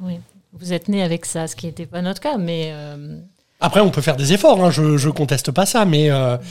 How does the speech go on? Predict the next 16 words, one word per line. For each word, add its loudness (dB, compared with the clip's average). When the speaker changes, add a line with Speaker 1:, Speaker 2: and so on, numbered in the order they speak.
Speaker 2:
mais, -2
euh, -8
c'est -4
vrai 0
que -8
pour -14
certaines -6
personnes, -2
euh, -2
ou 0
même 4
sur, -6
parce -8
qu'on -4
parle -2
consommation, -4